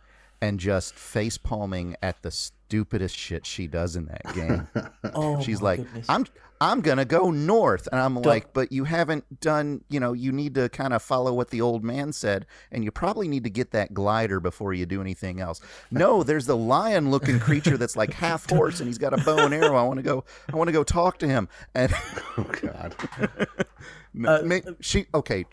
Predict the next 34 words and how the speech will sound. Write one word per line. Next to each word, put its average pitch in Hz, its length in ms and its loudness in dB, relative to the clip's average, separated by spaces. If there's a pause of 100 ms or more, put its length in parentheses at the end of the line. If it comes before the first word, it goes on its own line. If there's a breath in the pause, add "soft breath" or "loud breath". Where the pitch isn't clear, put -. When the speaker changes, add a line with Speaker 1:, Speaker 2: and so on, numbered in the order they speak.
(140)
Speaker 1:
granted, 104 400 0
she's 101 220 -2
really 107 240 2
not 90 320 0
that, 87 300 0 (600)
you 95 120 -8
know, 80 100 -2
bad, 78 500 0
but, 82 320 -4
uh, 85 240 2
she, 123 280 -4 (260 loud breath)
she - 180 -4
really 127 760 0
wants 101 400 -4
to 101 100 -4
do 101 240 -2
her 107 240 0
own 92 300 -2
thing 90 340 -2
in 87 140 -4
the 82 80 -8
game, 82 420 -6
and 87 140 -6
it 156 80 -2
has 156 160 0
come 107 240 0
back 90 240 2
to 85 240 -4
bite 85 260 0
her 87 140 -2
a - 20 -6
few 85 220 -10
times, 80 480 -8
but 87 240 -4